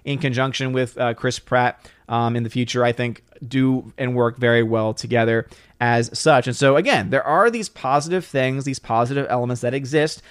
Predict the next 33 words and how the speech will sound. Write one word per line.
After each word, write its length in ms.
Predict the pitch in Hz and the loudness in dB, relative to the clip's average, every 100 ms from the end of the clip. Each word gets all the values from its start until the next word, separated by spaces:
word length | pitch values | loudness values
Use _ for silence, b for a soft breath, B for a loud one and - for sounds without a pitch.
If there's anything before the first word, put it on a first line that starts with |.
| B | B
and 140 | - 151 | -2 0
I 60 | |
think 220 | 147 160 | 2 2
that 140 | 156 156 | 2 4
there 160 | 160 | 4
are 120 | 160 151 | 6 4
definitely 400 | 135 131 165 165 | 2 0 -2 -2
some 220 | 165 160 | -4 -2
entertaining 600 | 139 147 151 151 127 135 | -2 -2 -2 -2 -2 -2
moments 320 | 123 123 127 | -2 -2 -4
to 80 | - | -4
see, 340 | 160 262 143 B B | -4 -2 -4 B B
the 180 | 143 - | -6 -2
entertaining 540 | 143 175 160 151 151 | 0 0 0 -2 -2
blockbuster 500 | 139 131 131 139 - | -2 -2 0 0 2
moments, 340 | 156 208 131 - | 2 2 0 -4
but 140 | 127 | 0
those 160 | 131 127 | 0 0
entertaining 560 | 143 196 190 190 185 | -2 -2 -2 -2 -2
blockbuster 680 | 135 113 139 - 170 - 214 | -4 -4 -4 0 0 0 -2
moments 440 | 254 294 165 156 - b b | 2 2 0 -2 -10 b b
that 140 | 139 135 | -4 0
happen 360 | 127 127 156 | 0 0 0
throughout 260 | 156 160 160 | 2 2 2
the 80 | 175 | -2
film 480 | - 233 135 127 117 b b _ | -2 0 0 -2 -8 b b _
cannot 840 | - - 156 156 226 196 160 - b b - | -12 -2 0 2 2 2 0 -4 b b -4
make 320 | 127 139 131 | 0 2 2
up 180 | 123 127 | 2 0
for 480 | 131 120 117 131 b b | 0 0 2 -2 b b
a 120 | 143 147 | -2 -2
subpar 1040 | - 131 120 131 - - - 113 110 117 - _ | 0 0 0 0 -10 -12 -2 0 2 -2 -6 _
story. 580 | - - 269 185 113 | -10 -4 2 2 0